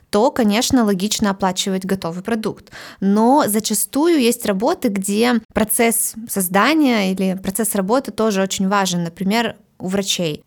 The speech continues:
Их задача сделать так, чтобы пациент выздоровел. Но пока пациент выздоравливает,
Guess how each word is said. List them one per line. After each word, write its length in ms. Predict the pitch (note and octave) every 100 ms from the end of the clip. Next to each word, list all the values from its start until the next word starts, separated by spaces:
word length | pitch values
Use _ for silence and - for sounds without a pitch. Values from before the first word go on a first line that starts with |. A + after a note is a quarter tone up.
| -
Их 160 | G#3+
задача 540 | F3 E3+ A#3+ - E4 D4+
сделать 300 | G3+ F#3+ F3
так, 180 | C#4
чтобы 260 | - - G3+
пациент 440 | F#3+ F#3 G#3 G3
выздоровел. 580 | G3+ G#3 F3+ F3 D3+ C#3+
Но 480 | - F3+ F#3 F3+ F3 -
пока 320 | F3+ F3 E3
пациент 380 | - - E3+ F3
выздоравливает, 760 | E3 F3+ B3 E4+ D#4+ C#4+ C4+